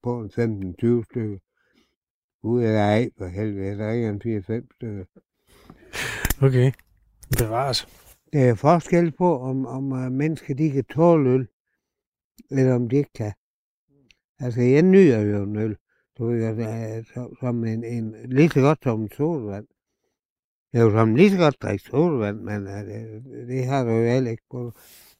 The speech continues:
Speaker 1: Men, øh,
Speaker 2: Jeg tog øl med til dig, fordi jeg tænkte, det, jeg har aldrig set dig drikke sodavand.
Speaker 1: Har du?
Speaker 2: <laughs> Nej.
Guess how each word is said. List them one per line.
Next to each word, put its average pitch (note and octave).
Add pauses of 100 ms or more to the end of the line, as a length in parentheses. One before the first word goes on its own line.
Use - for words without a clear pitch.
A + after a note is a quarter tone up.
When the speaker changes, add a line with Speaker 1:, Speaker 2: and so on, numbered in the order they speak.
(240)
Speaker 1:
Men, C#3
øh, A2+ (420)
Speaker 2:
Jeg B2
tog C#3
øl F#3
med F3
til D#3
dig, C#3+
fordi C#3+
jeg -
tænkte, C3
det, B2+
jeg B2
har B2
aldrig D#3+
set E3+
dig D3
drikke C3+
sodavand. D3 (960)
Speaker 1:
Har C#3
du? A3 (160)
Speaker 2:
<laughs> -
Nej. E3